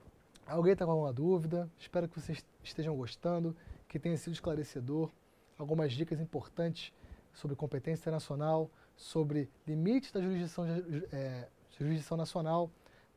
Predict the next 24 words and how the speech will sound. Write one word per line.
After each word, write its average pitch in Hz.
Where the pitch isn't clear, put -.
com 175
base 196
no 190
novo 185
Código 202
de -
Processo 185
Civil, 160
com 165
base 165
na 156
lindb, 170
em 151
relacionado 175
às 180
convenções 185
internacionais 180
das 165
quais 175
o -
Brasil 170
é 170
signatário 175
e 220